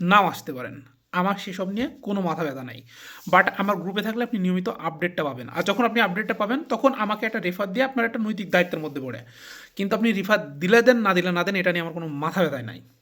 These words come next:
বুঝছেন? তো <coughs> এদেরকে বলি যে, ক্যাটন এআইতে আপনারা যারা ইনভেস্ট করবেন,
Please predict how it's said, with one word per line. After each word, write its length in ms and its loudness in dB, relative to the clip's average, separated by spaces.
বুঝছেন? 420 -4
তো 360 2
<coughs> 880 -6
এদেরকে 360 4
বলি 480 -2
যে, 400 2
ক্যাটন 320 6
এআইতে 300 4
আপনারা 320 -2
যারা 160 2
ইনভেস্ট 480 -4
করবেন, 420 -2